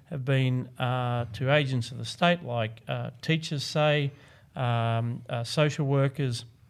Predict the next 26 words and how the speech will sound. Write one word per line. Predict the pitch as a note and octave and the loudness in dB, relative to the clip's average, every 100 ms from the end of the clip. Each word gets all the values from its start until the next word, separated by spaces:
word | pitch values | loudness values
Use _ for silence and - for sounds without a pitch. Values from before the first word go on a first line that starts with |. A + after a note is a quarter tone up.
| _ _ _ _ - C3+ | _ _ _ _ -10 -4
to | C#3 | -2
things | C#3 D#3 | 2 2
they | C3+ C3+ | 2 2
find | D3 C3 | 2 2
out | C3 | 2
in | B2+ | 2
the | A#2+ | -2
course | D3+ C3+ - | -2 -4 -2
of | |
their | C3 B2 | -4 -2
business. | D#3 D#3 A#2+ A#2 - - - - - | -2 0 -2 -2 -8 -20 -20 -12 -2
And | D3 C#3 B2+ | 2 2 4
on | C#3 C3+ | 2 2
the | |
basis | B2 E3+ F3+ - C3+ C#3+ | 2 4 4 0 -6 -4
of | B2 | -2
a | |
Royal | B2 D#3+ E3 | 0 2 2
Commission | - C3+ C#3 - C3+ | 0 0 0 0 -2
recommendation, | B2+ B2 B2+ B2+ D#3+ D#3+ E3 | -2 -2 -2 2 2 2 0
they're | F3 | 0
now | A3 C4+ | -2 -6
gonna | C#4+ B3+ | -6 -6
extend | E3 - F3 F#3 | -6 -2 2 2
this | D3 B2+ - | 2 -2 -4
to | E3 D3+ | -2 0